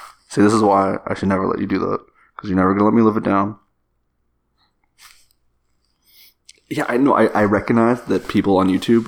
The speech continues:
were, had a do your ma-, your boyfriend's makeup challenge, but we were not. This was not for YouTube. This was just you doing this recreationally for fun. <sighs>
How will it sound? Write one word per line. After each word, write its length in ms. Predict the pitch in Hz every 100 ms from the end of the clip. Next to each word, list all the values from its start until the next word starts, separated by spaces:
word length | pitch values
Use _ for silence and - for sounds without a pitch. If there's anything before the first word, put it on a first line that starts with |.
| -
were, 340 | 95 98 92 - - _ - - -
had 220 | - 95
a 260 | 90 82 80
do 80 | 110
your 200 | 98 95
ma-, 160 | 85 90
your 100 | 98
boyfriend's 360 | 92 90 - 95
makeup 260 | 95 101
challenge, 360 | 101 113 117 113 -
but 180 | 95 -
we 100 | 107
were 140 | 107
not. 300 | 104 104 - - - -
This 120 | 95
was 140 | 135 95
not 240 | 98 113 -
for 60 |
YouTube. 460 | 85 90 - 71 -
This 120 | - -
was 140 | 104
just 200 | 101 95
you 180 | 98 98
doing 240 | 95 92
this 120 | 92 -
recreationally 720 | 101 - 98 101 - 92 95
for 120 | -
fun. 280 | - 98 - _ _ _ _ _ _ _ _ _ _ _ _ _ _ _ _ _ - _ _ _ - - - _ _ _ _
<sighs> 60 | -